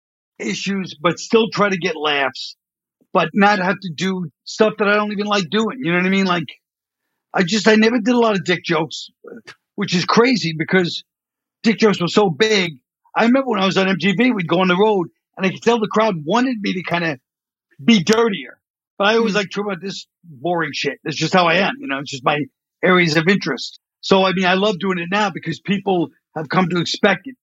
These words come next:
Speaker 1: when they come to the show. They're like, "Oh, he's gonna talk about this." So it just changes the mindset. I definitely feel more comfortable on stage in the past ten, twelve years than I did my whole comedy career.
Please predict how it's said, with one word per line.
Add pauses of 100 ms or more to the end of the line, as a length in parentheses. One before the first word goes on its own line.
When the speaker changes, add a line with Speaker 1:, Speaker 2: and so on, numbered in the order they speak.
(120)
Speaker 1:
when
they
come
to
the
show. (520)
They're
like,
"Oh,
he's
gonna
talk
about
this." (280)
So
it
just
changes
the
mindset. (480)
I (100)
definitely (200)
feel
more
comfortable (480)
on
stage (420)
in
the
past (1000)
ten,
twelve
years
than
I (240)
did
my
whole
comedy
career.